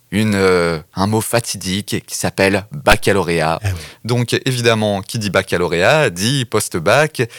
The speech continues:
Speaker 1: Et justement, comme des milliers et des milliers d'étudiants avant eux, des milliers de lycéens, ils se disent, « Bon, qu'est-ce qu'on fait après le bac ? »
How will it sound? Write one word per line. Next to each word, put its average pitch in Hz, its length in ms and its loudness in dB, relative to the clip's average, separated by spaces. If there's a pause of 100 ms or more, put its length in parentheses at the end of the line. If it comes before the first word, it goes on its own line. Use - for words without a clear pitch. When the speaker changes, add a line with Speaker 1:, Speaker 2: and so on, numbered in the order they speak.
(240)
Speaker 1:
Et 110 120 2
justement, 95 580 -2
comme 92 380 -2 (120)
des 101 180 -2
milliers 139 840 0
et 101 40 0
des 92 120 0
milliers 120 380 0
d'étudiants 95 480 -2
avant 82 300 0
eux, 151 240 0
des 85 200 -6
milliers 104 240 -2
de 92 40 -10
lycéens, 90 440 -4
ils 131 100 -4
se - 120 -6
disent, « 135 360 -4
Bon, 131 280 -2 (440)
qu'est-ce 190 180 -2
qu'on 175 140 -2
fait - 120 0
après 156 220 2
le 113 60 0
bac ? » 113 360 2